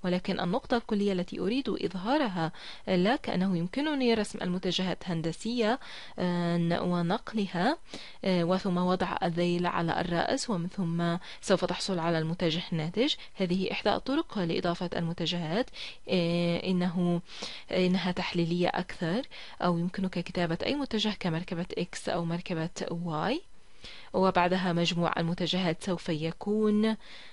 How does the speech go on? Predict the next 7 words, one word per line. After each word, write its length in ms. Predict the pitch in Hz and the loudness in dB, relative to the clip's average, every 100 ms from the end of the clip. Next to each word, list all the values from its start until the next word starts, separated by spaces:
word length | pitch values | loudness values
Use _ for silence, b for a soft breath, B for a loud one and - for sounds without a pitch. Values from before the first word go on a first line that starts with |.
| B | B
آه، 520 | - 185 170 170 170 170 | -2 2 2 4 4 4
مجموع 580 | 175 185 190 196 - | 4 4 4 4 4
المركبة 420 | 175 175 180 185 175 | 4 0 2 2 2
السينية 440 | - 170 170 170 | 0 0 2 2
ومجموع 540 | 165 165 165 170 160 | 2 0 0 -2 0
المركبة 400 | 170 165 - 165 | 0 -2 -2 -4
الصادية 840 | 156 175 - 160 160 156 170 254 | -2 -4 -4 -4 -4 -4 0 0